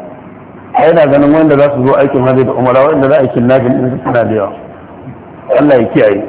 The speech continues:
Wa qawluhu ta'ala, faɗin Allah ta'ala da ya ce, "Wa walidin wa ma walada." Na rantse da mahaifi da abin da mahaifin ya haifa. Ƙila aka ce alwaladu,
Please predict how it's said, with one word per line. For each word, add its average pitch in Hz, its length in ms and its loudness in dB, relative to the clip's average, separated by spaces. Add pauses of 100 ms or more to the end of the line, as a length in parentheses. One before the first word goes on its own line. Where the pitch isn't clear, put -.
(880)
Wa 131 140 0
qawluhu 175 500 4
ta'ala, 160 480 2
faɗin 170 320 2
Allah 160 320 4
ta'ala 156 420 2
da 143 100 -2
ya 147 140 2 (120)
ce, 156 40 2
"Wa 135 140 4
walidin 147 540 2
wa 123 80 2
ma 139 240 4
walada." 117 420 2 (960)
Na 156 240 4
rantse 170 440 2
da 131 100 2
mahaifi 143 560 2
da 135 140 2
abin 143 240 2
da 139 100 4
mahaifin 131 500 2
ya 135 60 2
haifa. 120 380 2
Ƙila 160 280 4
aka 156 260 0
ce 160 80 0
alwaladu, 139 640 2